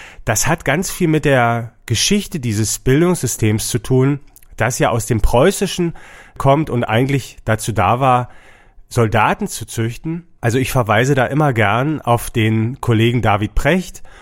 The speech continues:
oder Professor Hüther. Die haben sich sehr gut schon auseinandergesetzt mit dem heutigen Bildungssystem.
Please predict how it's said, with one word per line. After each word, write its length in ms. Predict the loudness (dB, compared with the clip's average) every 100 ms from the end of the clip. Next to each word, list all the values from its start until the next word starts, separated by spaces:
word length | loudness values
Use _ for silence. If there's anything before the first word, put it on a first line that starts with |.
| -20 -4
oder 260 | 2 2
Professor 560 | 2 0 0 0 2 2
Hüther. 520 | 2 2 0 0 -2 -8 -20 -20 -12 0
Die 340 | 2 4 4
haben 460 | 2 -2 -4 0 0
sich 220 | -2 -2
sehr 340 | 2 4 4 4
gut 260 | 2 2
schon 320 | 2 2 2
auseinandergesetzt 920 | 0 0 2 2 2 2 0 -2 -2
mit 140 | -2 0
dem 140 | 2
heutigen 500 | 2 2 2 0 0
Bildungssystem. 840 | 2 2 2 0 -4 0 0 0